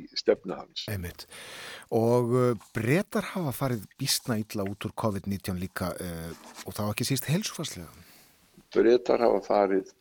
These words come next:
Speaker 1: allra Evrópuþjóða verst út úr þessu og þar eru núna í gærkvöld, þar voru þrjátíu og þrjú þúsund eitt hundrað og áttatíu og sex staðfest, eh, andlát vegna covid nítján.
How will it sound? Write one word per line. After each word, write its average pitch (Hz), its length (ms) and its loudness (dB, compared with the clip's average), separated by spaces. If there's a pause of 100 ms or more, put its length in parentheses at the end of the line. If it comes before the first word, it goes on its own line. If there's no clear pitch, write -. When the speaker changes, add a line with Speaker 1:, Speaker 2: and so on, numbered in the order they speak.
(260)
Speaker 1:
allra 101 540 4
Evrópuþjóða 90 760 -4
verst - 640 -4 (100)
út 82 200 -8
úr 82 160 -6
þessu 80 360 -2 (800)
og 82 580 6
þar 95 380 4 (140)
eru 90 320 4
núna 87 480 -2
í 90 340 0
gærkvöld, - 560 2
þar 92 220 0 (100)
voru 85 220 -2
þrjátíu 92 800 2
og 82 60 0
þrjú 98 320 0
þúsund - 560 -4
eitt - 200 2
hundrað 90 300 0
og 101 120 4
áttatíu 95 400 4
og 92 60 6
sex - 560 6 (320)
staðfest, - 1300 4 (580)
eh, 90 280 0
andlát - 680 2
vegna 92 420 2
covid 87 380 4
nítján. 80 480 -10